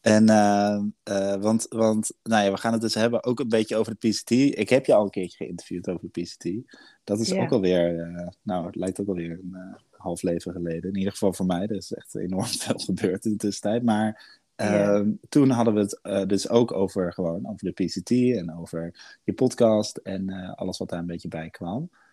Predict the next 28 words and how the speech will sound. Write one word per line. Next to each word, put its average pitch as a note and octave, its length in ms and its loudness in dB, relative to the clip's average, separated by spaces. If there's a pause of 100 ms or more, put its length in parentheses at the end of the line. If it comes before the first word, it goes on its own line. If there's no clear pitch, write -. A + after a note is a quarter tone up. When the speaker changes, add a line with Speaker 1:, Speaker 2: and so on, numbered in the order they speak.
(200)
Speaker 1:
En, A2 320 2
ehm, G#2 380 2 (320)
eh, G2 720 -6 (760)
ja, A2+ 200 2
want A2 300 2 (280)
voordat C#3+ 480 4
jij F#2+ 360 0
die A2 220 -4
P - 40 -8
C G2 280 0
T, G2+ 260 0
want A2+ 140 2
daar B2+ 180 4
weet B2+ 180 6
ik C#3 80 -4
eigenlijk F#2 340 -8
niet, F#2+ 340 -6
daar G#2 260 2
hebben F#2+ 220 0
we F2+ 60 -8
het G2 80 -6
ook - 80 -12
toen G#2+ 140 -4
niet F2 160 -2
over E2+ 220 -10
gehad, E2 340 -10
natuurlijk. F2 500 -6
Speaker 2:
Mhm. F3+ 300 -6